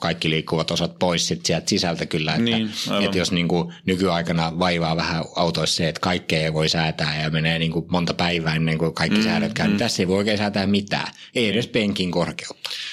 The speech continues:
Speaker 2: Niin, ja sit kun siinä on vielä se, se, tämähän on hyvin mielenkiintoinen tää, ähm, kuvio, siis siinä tää alustaratkaisu, että, ähm, se on niinku tavallaan henkilöauton korkuinen suurin piirtein,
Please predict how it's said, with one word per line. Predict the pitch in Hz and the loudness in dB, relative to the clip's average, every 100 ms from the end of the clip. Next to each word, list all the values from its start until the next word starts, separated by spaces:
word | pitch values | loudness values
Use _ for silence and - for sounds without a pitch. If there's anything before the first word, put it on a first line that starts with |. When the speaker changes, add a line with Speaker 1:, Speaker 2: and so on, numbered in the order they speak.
| - - | -10 0
Speaker 2:
Niin, | 160 160 139 | 2 2 2
ja | 135 | 0
sit | 135 | 0
kun | 151 143 | 0 0
siinä | 147 | 2
on | 139 | 2
vielä | 139 | 2
se, | 120 131 | 2 2
se, | 113 - 120 101 - | 2 2 2 2 0
tämähän | 117 117 | 0 0
on | 117 117 | 0 0
hyvin | 120 | 2
mielenkiintoinen | 113 107 90 95 90 95 | 2 2 0 0 0 0
tää, | 98 98 | 0 0
ähm, | 101 - - 113 110 101 104 107 | -2 -6 -4 0 2 0 -2 0
kuvio, | 120 104 92 | 0 2 2
siis | 90 92 | 0 0
siinä | 120 101 92 82 | 2 2 0 -2
tää | 101 95 92 | -2 0 0
alustaratkaisu, | 110 104 - 90 90 - 87 90 | 0 0 0 -2 -2 -2 0 0
että, | 85 - 85 | 0 -2 -4
ähm, | - - - - - 101 101 95 98 95 110 | -4 -12 -14 -10 -2 0 0 0 -2 -2 -2
se | 113 110 | 0 0
on | 107 107 107 101 - | 2 0 0 -4 -6
niinku | 113 117 | -4 0
tavallaan | 113 113 107 107 | 4 4 4 2
henkilöauton | 104 135 120 110 104 - _ - - 107 104 104 98 | 2 2 4 4 2 -2 _ -6 2 2 4 2 2
korkuinen | 95 117 113 113 104 98 90 | 2 2 2 2 4 4 2
suurin | 90 98 92 90 | 2 2 2 2
piirtein, | 87 87 90 87 87 87 | 2 0 0 0 2 0